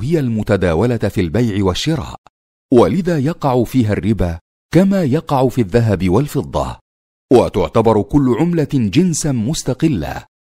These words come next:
فإذا بادلنا عملة بمثلها كصرف مائة ريال بورقتين من فئة الخمسين، وجب القبض الفوري للبدلين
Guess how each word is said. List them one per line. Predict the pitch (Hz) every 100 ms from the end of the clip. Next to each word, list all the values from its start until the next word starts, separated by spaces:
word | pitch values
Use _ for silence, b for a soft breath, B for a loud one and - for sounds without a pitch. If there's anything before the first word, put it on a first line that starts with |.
| _
فإذا | 113 95 95 87
بادلنا | 78 82 95 117 101 85
عملة | 101 123 107 -
بمثلها | 95 95 110 156 135 123 110
كصرف | - 95 127 107 113
مائة | 107 143 113 -
ريال | 101 92 135 117 98 80
بورقتين | 107 127 107 95 101 139 135 98 85
من | 78
فئة | 127 135 113
الخمسين، | 110 - 110 104 156 165 151 131 - _ _ _ -
وجب | 110 143 156 156
القبض | 151 127 - 139 120
الفوري | 135 - 127 107 107 131
للبدلين | 123 120 107 98 98 98 113 110 98